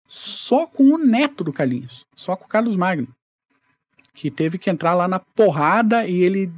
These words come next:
eh, a, a violência do ataque do Carlos Magno foi um nego-, um, uma coisa, só divergindo um pouco do assunto de hoje, é, ele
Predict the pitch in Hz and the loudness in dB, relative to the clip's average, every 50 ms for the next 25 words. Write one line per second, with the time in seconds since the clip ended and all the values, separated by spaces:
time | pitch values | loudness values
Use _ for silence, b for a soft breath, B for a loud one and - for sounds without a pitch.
0 | 170 - 196 156 156 156 _ _ _ _ _ _ _ _ _ _ _ _ _ - | -12 -8 -6 -6 -6 -6 _ _ _ _ _ _ _ _ _ _ _ _ _ -6
1 | 151 135 135 135 131 131 135 135 135 135 127 - 151 143 135 151 185 185 170 185 | -4 -2 -2 -2 -4 -6 -6 -8 -8 -10 -8 -6 -6 -4 0 2 2 2 2 2
2 | 226 254 247 - 214 196 185 - 190 190 - - 160 - 175 170 170 151 143 160 | 2 0 0 0 0 0 0 0 0 -2 -2 -6 -6 -4 -4 -4 -4 -4 -4 -4
3 | 170 190 185 165 - - 165 156 147 156 165 160 - 165 147 143 151 147 139 139 | -2 -2 -4 -6 -8 -8 -6 -6 -6 -6 -8 -10 -8 -8 -6 -6 -6 -6 -8 -6
4 | 143 139 131 131 - 160 160 147 139 123 127 - b b b b b b b _ | -6 -8 -8 -4 -2 -2 -2 -2 -4 -6 -8 -10 b b b b b b b _
5 | - - - 190 190 165 - _ _ - 160 151 170 180 175 143 139 185 226 208 | -10 -2 0 0 0 0 -2 _ _ -10 -4 0 2 4 4 4 4 4 4 2
6 | 160 - 185 180 - 180 151 147 - 170 156 - 147 143 175 196 190 _ _ _ | 2 2 -2 -2 0 -2 -2 -2 -2 -6 -6 -6 -4 -2 -2 -2 -4 _ _ _
7 | _ _ _ _ _ _ _ _ - 139 139 139 135 - - 175 160 139 143 156 | _ _ _ _ _ _ _ _ -8 -4 -2 -2 -2 -2 -4 -2 -2 0 0 0
8 | 160 160 156 156 151 151 - | -2 0 0 -2 -2 -4 -8